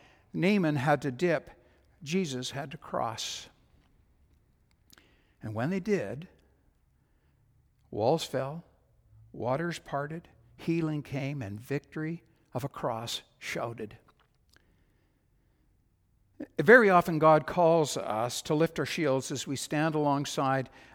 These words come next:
others who lift up their shields, because the shields in battle would be overlapped, one third over the other, so that they protected one another. And our faith is repelled,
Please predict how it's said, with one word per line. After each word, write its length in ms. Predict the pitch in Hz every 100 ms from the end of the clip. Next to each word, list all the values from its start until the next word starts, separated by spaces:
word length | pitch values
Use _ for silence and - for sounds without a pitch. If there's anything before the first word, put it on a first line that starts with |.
| - -
others 600 | 147 127 104 113 - -
who 160 | - 131
lift 300 | 135 139 139
up 160 | 127
their 180 | 151 147
shields, 480 | 135 135 110 110 120
because 380 | 160 131 156 143
the 80 | 135
shields 420 | - 190 180 160
in 100 | 143
battle 340 | 147 143 123
would 220 | 131 131
be 140 | 135 139
overlapped, 640 | 165 135 104 104 - - - - -
one 200 | 147 151
third 600 | 143 - 156 139 127 147 -
over 200 | 131 127
the 200 | 127 131
other, 360 | 147 135 107 113
so 280 | - 127
that 240 | 123 123 -
they 120 | 123
protected 680 | - 135 - 160 - 120 123
one 160 | 123
another. 400 | 117 117 127 110 - _ _ _ _ _ _ _ _ _ _ _ _ _
And 120 | 135 156
our 100 | 160
faith 460 | 202 185 151 147
is 180 | 143 120
repelled, 640 | 139 - 190 160 127 135